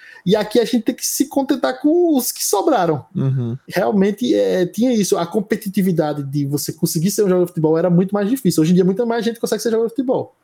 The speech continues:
Speaker 1: Por causa disso, né? Muita gente tá fora. Lá em Portugal, de Ramon, tem clube que tem vinte brasileiros, pô. Porra, um time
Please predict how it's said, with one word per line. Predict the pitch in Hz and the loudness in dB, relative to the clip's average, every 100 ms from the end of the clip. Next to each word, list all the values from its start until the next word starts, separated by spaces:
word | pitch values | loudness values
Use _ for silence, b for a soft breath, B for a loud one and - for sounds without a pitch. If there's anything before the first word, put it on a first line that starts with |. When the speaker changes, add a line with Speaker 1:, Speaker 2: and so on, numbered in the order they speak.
| _ | _
Speaker 1:
Por | 175 | 0
causa | 185 202 | 4 2
disso, | 208 180 170 170 175 185 233 202 - | 2 -2 -2 -2 -2 0 0 0 0
né? | 175 170 160 | 2 2 4
Muita | 156 220 247 | 4 4 2
gente | 269 254 | 0 -2
tá | 294 | -4
fora. | - 330 190 131 - B B B - | -2 0 0 -2 -6 B B B 0
Lá | 185 190 220 | 4 4 4
em | 214 | 2
Portugal, | 196 220 - 196 160 175 220 175 - _ - | 4 2 2 2 2 2 0 -2 -8 _ 0
de | 156 | 2
Ramon, | 143 151 180 | 2 0 0
tem | - 220 | 2 0
clube | - 220 247 | 2 2 2
que | 262 | 0
tem | - 247 226 _ | 0 0 -2 _
vinte | 180 202 240 247 | 0 0 0 -2
brasileiros, | 226 254 254 226 240 | -2 0 2 0 0
pô. | - - - _ _ _ _ | -2 -4 -4 _ _ _ _
Porra, | 247 240 208 | 2 4 4
um | 247 262 | 2 0
time | 240 262 247 196 | 2 4 2 0